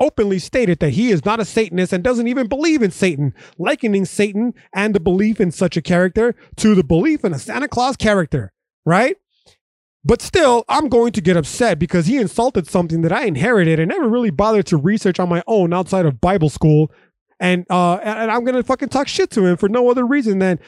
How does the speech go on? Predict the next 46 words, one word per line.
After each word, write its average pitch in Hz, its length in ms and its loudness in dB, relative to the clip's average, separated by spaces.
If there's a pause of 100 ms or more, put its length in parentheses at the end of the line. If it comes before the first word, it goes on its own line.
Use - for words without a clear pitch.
he's 254 220 0
questioning 214 560 0
a 190 100 0
structure - 420 -2
of 175 120 2
reality 196 420 2
that 151 140 0
helps 175 260 -2
me 220 320 0 (240)
fall 220 200 2
asleep 240 360 -2
comfortably 175 480 0
at 160 80 -2
night 196 240 -2
without 185 260 0
having 190 220 -2
to 175 80 0
worry 202 480 0
or 185 160 -2
question 202 540 -2
or 185 140 2
even 196 340 -2
ask 208 320 -6
any 220 220 -2
of 196 60 0
the 180 80 0
difficult, 180 500 -4 (180)
uh, 160 160 -2 (260)
questions 185 380 -2
inherent 175 400 0
with 170 120 2
existence, 170 680 -4
right? 170 180 -2
Like, 151 200 -4
come 302 180 -2
on, 127 160 -4
dog, 143 240 -6 (180)
get 381 120 -6
the 269 60 -4
fuck 202 200 -2
outta 139 160 0
here, 110 160 -8 (180)
okay? 196 360 2 (460)
Um, 185 760 2 (400)
so 240 100 -4
yeah, 254 280 -2